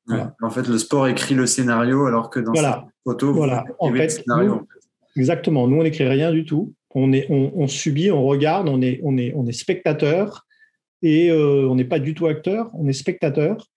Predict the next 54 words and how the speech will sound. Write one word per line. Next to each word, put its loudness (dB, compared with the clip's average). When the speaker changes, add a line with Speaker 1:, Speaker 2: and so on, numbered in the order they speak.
Speaker 2:
Et 2
il 2
faut 0
réagir 2
au 2
bon 0
moment, 0
euh, 0
il -6
faut -4
être -4
bien 0
placé 0
et 2
il 0
faut 0
que -4
le 2
geste -2
soit -2
beau. -2
Parce -8
que 0
vous -2
pouvez 2
faire, 0
vous -2
pouvez 2
faire -2
un, -2
un -2
super -4
cadrage, 0
une 2
super -2
lumière, 0
mais 0
si -4
le -2
geste 0
de 0
sport -2
est -2
moche, -2
eh -6
ben, -4
vous -4
aurez -2
une, -6
une -2
photo -2
pas 0
belle, 0
hein. -6